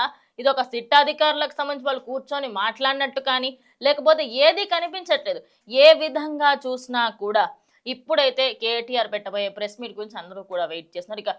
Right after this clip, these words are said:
ఆయన లోపల జరిగిన క్వశ్చన్స్కి సంబంధించి ప్రభాకర్తో ఎదురుగా కూర్చోవడంతో ఇంకొంతమంది అరెస్ట్ చేస్తామన్నారు. మరి అరెస్ట్కి సంబంధించి ఫర్దర్గా ఇంకేమైనా యాక్షన్ తీసుకుంటారనేది ఇప్పటివరకైతే ఎలాంటి క్లారిటీ లేదు. కానీ ఆయన అరెస్ట్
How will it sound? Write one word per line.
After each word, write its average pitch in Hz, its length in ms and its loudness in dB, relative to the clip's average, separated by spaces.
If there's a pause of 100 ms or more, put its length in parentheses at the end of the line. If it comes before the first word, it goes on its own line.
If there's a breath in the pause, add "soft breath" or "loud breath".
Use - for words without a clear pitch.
(260)
ఆయన 196 160 -6
లోపల 226 320 0
జరిగిన 277 260 0
క్వశ్చన్స్కి 277 460 -6
సంబంధించి 262 560 -6
ప్రభాకర్తో 285 680 -2
ఎదురుగా 294 380 0
కూర్చోవడంతో 285 680 -2
ఇంకొంతమంది 277 580 -6
అరెస్ట్ 226 320 -6
చేస్తామన్నారు. 208 640 -8 (340 soft breath)
మరి 208 120 -4
అరెస్ట్కి 269 440 -2
సంబంధించి 330 360 -4
ఫర్దర్గా 302 480 2
ఇంకేమైనా 294 420 0
యాక్షన్ 262 300 -2
తీసుకుంటారనేది 233 880 -4 (340)
ఇప్పటివరకైతే 277 640 2
ఎలాంటి 285 380 0
క్లారిటీ 254 320 0
లేదు. 208 180 -6
కానీ 240 380 -4
ఆయన 233 320 -4
అరెస్ట్ 254 220 -8